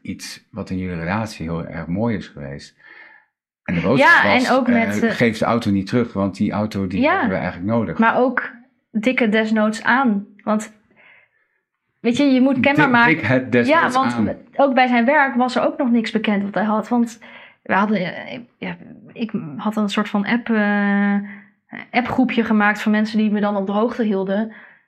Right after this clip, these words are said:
Speaker 2: Ja, als ik die appjes teruglees, staat daar gewoon heel duidelijk in, eh, weet het eigenlijk niet, dit kan het zijn, dat kan het zijn, morgen
Speaker 1: Ja.
Speaker 2: weer meer, oh nee, toch weer dat.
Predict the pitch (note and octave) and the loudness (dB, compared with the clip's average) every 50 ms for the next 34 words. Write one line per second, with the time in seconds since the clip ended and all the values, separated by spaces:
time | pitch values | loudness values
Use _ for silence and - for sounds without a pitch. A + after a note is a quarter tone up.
0 | _ _ _ _ _ - - - - - - - - - - - G#3+ G#3+ - G3 | _ _ _ _ _ -10 -8 -8 -8 -8 -10 -16 -18 -10 -6 -4 -4 -4 -2 -4
1 | - F#3+ - G#3+ G#3 - A#3+ B3 A#3+ - G3+ E3+ G3 G3 - - A3 A3 G#3+ G3+ | -4 -4 -4 -6 -4 -2 -4 -4 -2 -2 -4 -4 -4 -4 -2 -2 0 0 0 0
2 | G3+ G#3 G3+ G3 G#3+ A3 G#3+ G3+ G#3+ G#3 G3 G3 G3 - G3+ G3 G3 F#3+ G3 F#3+ | 0 0 2 2 2 2 2 2 0 0 0 0 0 0 0 0 0 0 0 0
3 | F#3+ F#3 F#3+ G3+ G#3+ A3 A3 - - G#3 G3+ G#3+ G#3+ G#3 G#3 G3+ G3 G3+ G3+ - | -2 -2 0 0 -2 -2 -2 -2 -2 -2 -2 -2 -2 0 0 0 -2 -4 -4 -2
4 | - G3+ G3+ G3 - G#3 G#3 G3+ G#3 G#3+ - - A3 G#3 G3+ G3+ - G3 G3 F#3+ | -2 -2 -2 -2 -2 -4 -2 -2 -2 -4 -4 -4 -4 -4 -4 -4 -2 -2 -2 0
5 | F#3 F#3+ G3 - - - - - - _ _ G#3 G#3+ A3 G#3+ A3 A3+ G3 G#3+ G#3+ | -2 -2 -4 -6 -12 -18 -18 -20 -20 _ _ 0 0 2 2 0 0 2 2 2
6 | G#3+ G#3+ G#3 G3 - - A3+ G#3+ F#3+ F3+ F3+ - A3+ A3 - G#3+ G3 G3 F#3+ F#3 | 2 2 2 2 2 2 0 0 0 -2 -4 -4 -6 -4 -2 -2 0 0 0 0
7 | F#3+ - - - | -2 -6 -14 -20